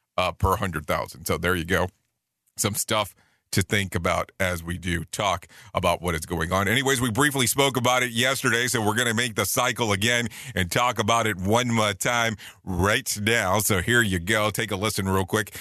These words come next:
Tiger Woods is recovering from surgery at the Los Angeles hospital following his horrific car crash on Tuesday morning.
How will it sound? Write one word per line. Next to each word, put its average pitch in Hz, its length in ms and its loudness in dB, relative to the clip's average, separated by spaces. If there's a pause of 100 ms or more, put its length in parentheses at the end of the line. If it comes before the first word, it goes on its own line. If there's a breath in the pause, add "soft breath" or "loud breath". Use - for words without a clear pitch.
(160 loud breath)
Tiger 143 260 0
Woods 131 340 2
is 117 80 -4
recovering 127 460 0
from 104 140 -2
surgery 123 380 2
at 107 40 0
the 107 80 0
Los 117 280 2
Angeles 110 340 0
hospital 117 380 0
following 117 300 2
his 110 120 0
horrific 107 360 0
car 127 260 2
crash 117 280 0
on 107 200 -2
Tuesday 123 420 0
morning. 110 540 2